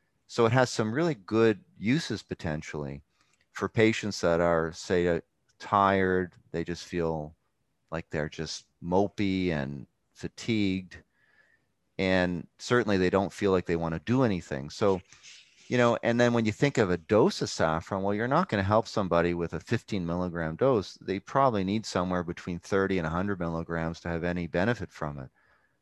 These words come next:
So I would dose people pretty high on that if they're depressed, but I wouldn't think that an omega-three, for example,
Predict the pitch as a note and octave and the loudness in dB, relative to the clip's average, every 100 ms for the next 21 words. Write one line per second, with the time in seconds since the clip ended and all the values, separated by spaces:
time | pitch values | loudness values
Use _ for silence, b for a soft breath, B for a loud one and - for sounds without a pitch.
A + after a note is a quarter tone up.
0 | _ - B2+ F#3 B2+ G2+ A2 - G#2+ - | _ 2 4 4 4 4 4 0 -6 -6
1 | E2 - B2+ F#2+ D#2+ F2+ G2+ G#2 D#2+ D2 | -10 -6 -6 -4 -4 0 2 2 0 -2
2 | D2+ D2+ D#2+ E2 E2 D#2+ - - C3 F#2+ | -4 -4 -6 -8 -8 -8 -10 0 4 4
3 | F2 - F#2 F#2+ B2 B2 F2 - A2 A2 | 0 -2 0 2 2 0 -4 -2 -2 -2
4 | F2 E2+ E2 E2+ F2 F2+ E2 - A2+ G2+ | -4 -4 -4 -4 -2 -2 -4 -4 -6 -6
5 | - D#2 E2+ D#2 D2 D2 | -10 -8 -6 -6 -6 -10